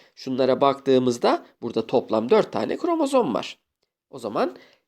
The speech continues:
e, iki N eşittir dört kromozomlu bir hücrenin mitozu deseydi doğru olurdu.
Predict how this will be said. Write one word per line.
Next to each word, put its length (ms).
e, 180
iki 380
N 40
eşittir 340
dört 260
kromozomlu 540
bir 100
hücrenin 420
mitozu 420
deseydi 440
doğru 240
olurdu. 480